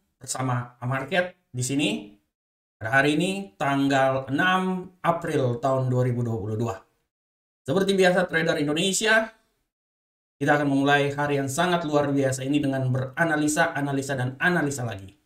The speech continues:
Saya akan memberikan sedikit informasi tentang fundamental,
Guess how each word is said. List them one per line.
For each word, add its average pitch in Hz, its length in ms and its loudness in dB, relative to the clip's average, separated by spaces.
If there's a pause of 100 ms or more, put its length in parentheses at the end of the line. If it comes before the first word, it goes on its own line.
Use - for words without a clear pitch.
(460)
Saya 131 240 0
akan 127 160 -2
memberikan 131 640 0
sedikit 135 560 -4
informasi 131 800 -2
tentang 123 400 -4
fundamental, 139 880 0